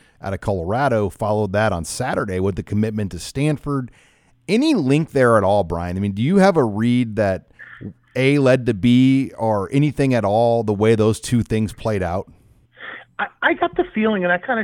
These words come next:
Speaker 2: shared this with you when I was on vacation, that I felt like McCullough was waiting around on something. I think we just found out what it was. It was Stanford. And,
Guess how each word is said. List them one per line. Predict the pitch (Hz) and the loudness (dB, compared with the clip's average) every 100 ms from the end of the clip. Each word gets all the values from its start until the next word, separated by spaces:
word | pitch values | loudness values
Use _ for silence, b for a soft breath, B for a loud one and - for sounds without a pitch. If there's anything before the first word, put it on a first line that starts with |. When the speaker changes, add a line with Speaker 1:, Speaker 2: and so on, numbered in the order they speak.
| - | -6
Speaker 2:
shared | 180 165 | -8 -8
this | 165 - | -8 -8
with | 156 - | -10 -10
you | 156 | -12
when | 151 | -10
I | 151 | -10
was | 151 143 | -10 -10
on | 156 143 | -12 -12
vacation, | 143 - 165 170 - 143 131 | -12 -6 -6 -6 -10 -12 -8
that | 147 | -4
I | 160 | -4
felt | 180 214 | -2 -2
like | 180 170 | -2 -4
McCullough | 165 143 - 175 165 143 | -10 -10 -6 -6 -6 -10
was | 135 127 123 - | -12 -14 -18 -20
waiting | - 139 139 | -14 -12 -10
around | 127 120 123 123 | -8 -6 -6 -8
on | - 110 - | -14 -16 -14
something. | 135 127 123 | -16 -14 -14
I | 139 | -10
think | - 196 | -8 -8
we | 147 | -10
just | 135 - | -12 -10
found | 147 139 131 | -8 -6 -8
out | 123 123 | -10 -12
what | 120 | -12
it | 110 | -10
was. | 127 131 117 | -8 -6 -8
It | 123 | -12
was | - - - | -14 -16 -16
Stanford. | 123 147 170 - 214 - - | -12 -12 -12 -14 -16 -12 -10
And, | 160 | -10